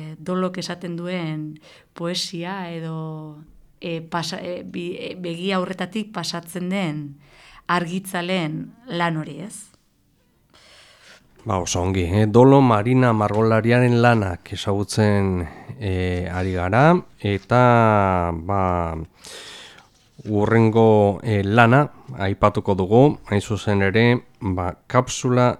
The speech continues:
Speaker 2: de vino con pepino y demás izenburuarekin. E, Larraitz, zer, e, aipatu dezakegu lan honi buruz?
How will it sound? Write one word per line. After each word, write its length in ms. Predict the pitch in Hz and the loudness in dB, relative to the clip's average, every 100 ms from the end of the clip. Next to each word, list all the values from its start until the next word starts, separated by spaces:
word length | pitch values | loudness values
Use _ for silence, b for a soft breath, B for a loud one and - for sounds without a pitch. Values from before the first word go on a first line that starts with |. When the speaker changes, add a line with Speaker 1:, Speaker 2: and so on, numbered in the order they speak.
| - | -6
Speaker 2:
de 220 | 101 98 | -4 -2
vino 400 | 107 117 127 127 | 0 2 2 2
con 160 | 92 90 | -2 -2
pepino 320 | 82 117 120 | -2 2 4
y 60 | |
demás 520 | 107 98 113 113 - 101 | 4 4 4 4 2 -4
izenburuarekin. 1000 | - 107 101 101 95 95 - 135 175 185 B B B B B B B - | 0 2 4 4 4 2 4 6 6 0 B B B B B B B 0
E, 180 | 110 104 | 2 6
Larraitz, 680 | 101 113 127 95 - - - | 6 8 6 6 0 -8 -10
zer, 440 | - - 131 131 - | -2 4 6 4 0
e, 720 | 117 113 110 110 107 104 98 - | 2 4 6 6 6 4 0 0
aipatu 480 | 110 110 - 135 147 | 2 4 4 6 8
dezakegu 640 | 117 - 131 127 107 104 104 | 6 6 4 4 4 6 6
lan 240 | 104 110 | 6 6
honi 220 | 104 104 | 6 4
buruz? 560 | 98 95 87 - - | 4 2 0 -6 -14